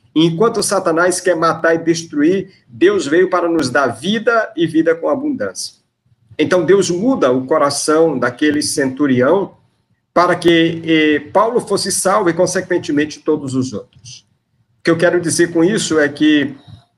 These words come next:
eu não sei a situação que você passa em sua família, eu não sei a situação que você enfrenta. E, às vezes, você de-, depende de decisões de terceiros, às vezes você acha que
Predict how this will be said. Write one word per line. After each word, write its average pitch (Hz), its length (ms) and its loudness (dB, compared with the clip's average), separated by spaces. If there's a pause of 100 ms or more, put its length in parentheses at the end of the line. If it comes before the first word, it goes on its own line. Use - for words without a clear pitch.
(120)
eu 160 140 2
não 185 160 2
sei 208 240 0
a 190 60 2
situação 170 420 -2
que - 80 -14
você 165 260 -2
passa 175 400 -2
em 139 60 -4
sua 160 240 -2
família, 156 540 0
eu 135 100 0
não 170 160 -2
sei 175 160 -2
a 165 40 0
situação 170 340 -2
que 180 120 -10
você 156 240 -4
enfrenta. 151 800 -2 (1300)
E, 160 80 4
às 165 160 2
vezes, 220 260 2
você 202 220 -2
de-, 185 120 0
depende 165 680 -4
de 170 100 -6
decisões 170 480 -2
de 160 120 -6
terceiros, 160 640 0
às 139 180 -2
vezes 175 240 0
você 160 360 0
acha 165 320 0
que 156 420 -2